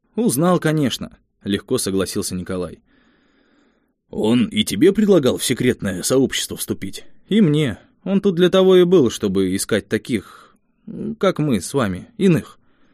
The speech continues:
«Для этого? Разве? А я вот слышал, что он картами промышлял, агронома вашего за недоплату наказал,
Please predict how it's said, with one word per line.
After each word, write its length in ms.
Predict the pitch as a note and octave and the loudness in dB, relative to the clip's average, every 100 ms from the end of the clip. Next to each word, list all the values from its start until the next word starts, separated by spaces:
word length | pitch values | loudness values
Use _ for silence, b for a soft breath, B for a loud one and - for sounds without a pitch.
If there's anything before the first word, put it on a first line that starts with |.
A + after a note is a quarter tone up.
| _ _ _ _ _ _ _ | _ _ _ _ _ _ _
«Для 280 | - - F#2 | -10 -6 -2
этого? 840 | F#2+ C3+ A3 A#3+ C#4 F3 F#2+ - E2 B B B B | 0 4 4 2 2 0 0 -6 -12 B B B B
Разве? 840 | F2+ G2 C3 G#3 G#3+ G3 E3 F#2 | -10 -2 2 4 4 4 4 2
А 220 | - F#2+ G2+ | -4 -4 0
я 320 | C#3 G#3+ A#3+ | 0 2 2
вот 180 | A#3 - | 2 2
слышал, 420 | D#3+ F#3+ - F#3 | 0 2 0 -2
что 340 | - D3+ E3+ | 0 2 4
он 220 | F#3+ E3+ - b b b b b | 2 0 -4 b b b b b
картами 640 | - B2+ D3+ D3+ E3+ E3 | 0 4 4 4 2 0
промышлял, 720 | E3 E3 D3+ - A2+ G2+ F2+ - | 2 2 0 -2 0 0 -2 -6
агронома 680 | G2+ A2 C#3 G2+ A2 B2 A#2+ | -4 0 2 2 4 4 4
вашего 460 | A#2 A2 A2 G#2+ | 2 2 0 0
за 300 | F#2+ A2 G#2 G2 | 2 2 2 0
недоплату 600 | A2 A2+ G#2 G#2+ G#2 G2+ | 0 0 0 0 0 -2
наказал, 560 | G2 G2+ F#2+ G2+ F2+ | -2 -4 -2 -2 -2